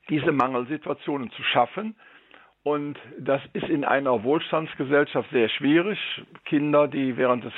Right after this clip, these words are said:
Krieges oder nach einem Krieg, egal wo auf der Welt groß werden, die haben viele Mangelsituationen jeden Tag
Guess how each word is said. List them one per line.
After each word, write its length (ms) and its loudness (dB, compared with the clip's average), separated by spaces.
Krieges 440 2
oder 180 2
nach 180 4
einem 220 -6
Krieg, 380 0
egal 400 2
wo 120 -4
auf 120 -4
der 120 -12
Welt 220 0
groß 320 -6
werden, 160 -2
die 80 2
haben 180 2
viele 200 -4
Mangelsituationen 840 -2
jeden 260 2
Tag 300 2